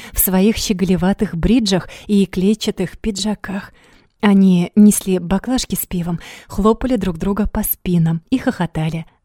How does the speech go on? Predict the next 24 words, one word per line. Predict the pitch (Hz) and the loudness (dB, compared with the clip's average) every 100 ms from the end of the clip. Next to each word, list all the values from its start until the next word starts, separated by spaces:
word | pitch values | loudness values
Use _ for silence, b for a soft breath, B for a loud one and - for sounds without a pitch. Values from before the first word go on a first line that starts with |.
| _ _ | _ _
Аннет | - 196 190 190 - - | 0 2 2 2 -2 2
настороженно | 196 - 202 190 190 196 185 175 170 _ | 2 2 -4 -4 -2 0 0 0 -4 _
вглядывалась, | 190 185 190 226 208 190 165 - B B B | -6 -2 -2 -2 -4 -4 -6 -8 B B B
опасаясь | 226 220 208 - 185 190 226 202 | -2 0 0 -2 -4 -4 -4 -4
увидеть | 165 170 190 - | -4 -2 -4 -2
швейца. | - - 175 170 165 - 185 - b b b | -2 0 0 -2 -2 -4 -6 -10 b b b
Со | - 226 | 0 2
дня | 208 220 | 6 4
встречи | - 226 214 - | 4 2 2 0
у | 180 | -4
корабля | - 185 180 190 | -2 -2 0 2
в | 175 | 0
бутылке | 180 - 254 - 190 B B | -2 -2 -2 0 -4 B B
он | - 320 | 0 2
ей | 233 220 | 8 8
ни | 202 | 8
разу | 202 202 | 6 4
не | 208 | 4
попадался, | 202 - 208 180 165 151 170 B B | 4 0 -4 -2 -4 -4 -8 B B
однако | - 170 185 180 180 | -6 0 0 0 -2
бдительности | 156 156 269 - 302 214 - 175 | -4 0 0 4 6 6 4 -4
терять | - 170 175 190 | -4 -6 -6 2
не | 226 | 2
стоило. | - - 220 214 175 165 | 2 -4 -2 -2 -2 -6